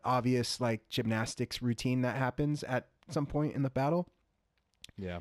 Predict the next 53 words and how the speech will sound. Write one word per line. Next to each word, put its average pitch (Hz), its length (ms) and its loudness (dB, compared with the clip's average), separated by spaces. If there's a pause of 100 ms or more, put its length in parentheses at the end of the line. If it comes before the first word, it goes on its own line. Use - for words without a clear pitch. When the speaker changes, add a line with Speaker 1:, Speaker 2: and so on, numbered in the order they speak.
Speaker 1:
Because 147 240 0
remember, 156 260 4
they're 135 120 2
fighting, 131 340 2
like, 117 200 2
on 110 120 2
piles 117 400 0
of 107 140 -4
bones 110 340 -2
and 123 160 -4
stuff. 143 300 0
Speaker 2:
Yep. 107 320 -4 (440)
Speaker 1:
And 139 140 4
there's, 147 160 4
like, 160 160 2
a 147 80 0
scene 170 380 2
where, 131 120 4
like, 117 200 0
the 131 80 0
dude, 127 340 2
like, 113 320 0
I 123 80 2
forget 139 320 2
which 120 240 0
one 120 160 2
it 110 100 2
is, 113 200 2
if 101 80 -4
it's 110 100 -6
Scorpion 113 380 0
or 107 60 2
Johnny 107 200 0
Cage, 107 320 -2
but 104 140 -6 (500)
they 127 100 4
start, 135 380 2
or 127 120 2
is 127 120 -2
it, 120 80 -4 (160)
is - 100 -12
it 87 80 -8
Liu 117 120 -4
Kang? 147 340 -2 (220)
No, 196 140 2
it 208 40 2
was 220 140 2
Johnny 139 240 2
Cage, 110 260 -4
right? 165 260 2 (480)
Speaker 2:
Yeah, 147 240 -2
it 117 80 -4
was. 98 240 -4